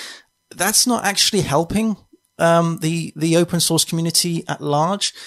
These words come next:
So I don't think I want to be involved with it. And unfortunately, I think that's the same view that a lot of people are gonna have. <laughs> Um, and,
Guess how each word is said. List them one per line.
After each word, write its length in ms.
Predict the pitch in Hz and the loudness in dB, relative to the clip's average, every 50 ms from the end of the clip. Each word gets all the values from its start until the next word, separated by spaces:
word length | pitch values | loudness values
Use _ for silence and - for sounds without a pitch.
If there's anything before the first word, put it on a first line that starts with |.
| - - - - | -20 -14 -6 -2
So 280 | - - - 180 175 | 0 2 4 4 4
I 180 | 185 208 233 233 | 4 4 2 2
don't 340 | 214 208 202 196 185 - - | 2 2 2 0 -2 -6 -8
think 360 | - - 185 175 151 - - | -4 -2 -2 -2 -2 -4 -4
I 60 | 160 | -2
want 220 | 156 151 156 156 - | -2 -2 -2 -2 -2
to 80 | - 135 | -2 -2
be 140 | 139 143 143 | -2 -2 -2
involved 520 | 139 135 123 147 143 135 120 113 - - | 0 2 4 4 6 6 4 2 -4 -10
with 120 | - - | -12 -10
it. 140 | - - - _ _ _ _ - | -12 -12 -14 _ _ _ _ -2
And 160 | 135 143 147 | 0 0 2
unfortunately, 680 | 151 151 160 160 - - 208 220 - - 180 175 165 | 2 2 0 0 2 2 2 2 2 2 0 0 0
I 60 | 160 151 | 0 0
think 200 | - - 170 156 | -2 -4 -4 -4
that's 180 | 160 151 - | -4 -4 -4
the 120 | - 156 139 | -2 0 0
same 320 | - - 165 170 165 147 | 2 2 2 2 2 0
view 420 | 117 127 131 135 143 156 180 185 - - - - - - _ | 0 0 2 4 4 4 4 2 0 -6 -18 -20 -20 -14 _
that 140 | - 151 139 | -2 -2 0
a 60 | 139 | 2
lot 200 | 131 131 135 143 | 4 4 4 4
of 140 | 151 147 147 | 4 2 0
people 300 | 143 143 143 - 143 131 | -2 -4 -4 -2 -4 -4
are 40 | 131 | -2
gonna 220 | 120 131 127 123 | -2 0 0 -2
have. 440 | 117 113 127 113 101 113 - - - _ _ | -2 -4 -4 -6 -6 -6 -10 -14 -20 _ _
<laughs> 420 | - - - - - - - - - _ _ _ _ _ _ _ _ _ _ _ _ - - - - - - - - - - _ | -10 -10 -10 -10 -12 -14 -18 -18 -20 _ _ _ _ _ _ _ _ _ _ _ _ -20 -20 -20 -20 -20 -20 -20 -20 -20 -12 _
Um, 400 | - 135 139 135 131 131 131 135 - - - - - - _ - | 0 2 4 4 4 4 2 0 -2 -8 -16 -16 -16 -14 _ 0
and, 420 | 151 156 160 160 160 156 147 - | 2 4 4 6 4 4 4 2